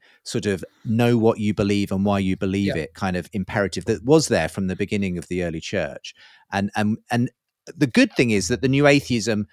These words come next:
Speaker 1: did at least give them a kick up the bottom to say, "Hang on a minute, <laughs> you, you, something's gone wrong here." It was by being presented with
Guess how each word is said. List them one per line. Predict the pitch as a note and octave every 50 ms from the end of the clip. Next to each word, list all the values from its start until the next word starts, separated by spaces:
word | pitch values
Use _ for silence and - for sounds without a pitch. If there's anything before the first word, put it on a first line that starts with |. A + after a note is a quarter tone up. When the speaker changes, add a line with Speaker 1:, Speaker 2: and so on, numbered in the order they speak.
| _ _ _ _ _ _ _
Speaker 1:
did | - D#3 D#3+ D#3
at | C#3+ -
least | A#2 A2 G#2+ G#2 - - - - _ _ _ _ _ -
give | C3+ A#2+
them | A2+ B2+ A#2
a | A#2
kick | - - - C3+ - -
up | A#2+ - -
the | A#2 G2
bottom | - - C#3 - - F2+ D2 C#2 C#2 - _
to | - F#2+
say, | - - A2 G2+ G2 F#2 F#2+ - _ -
"Hang | - - - C#3 C3+ A#2+
on | G2 F2+
a | F2
minute, | E2 F2+ - - - - - - -
<laughs> | -
you, | D3 C#3 - - - - - C3+ B2+ - -
you, | - - - - - -
something's | - D3 D3 C#3 C#3+ C3+
gone | A2+ B2+ B2 A#2
wrong | B2 B2+ A#2+
here." | G#2+ G#2 E2 - - - - _
It | - B2
was | A#2 C3 G#2 - - - -
by | - C3 C3
being | A#2 - D3 D3 C#3+
presented | C3 - C3 G2+ D3 D3+ E3 F3 - - G#2+ E2+ E2 E2 -
with | G#2+ G#2+ G2 F#2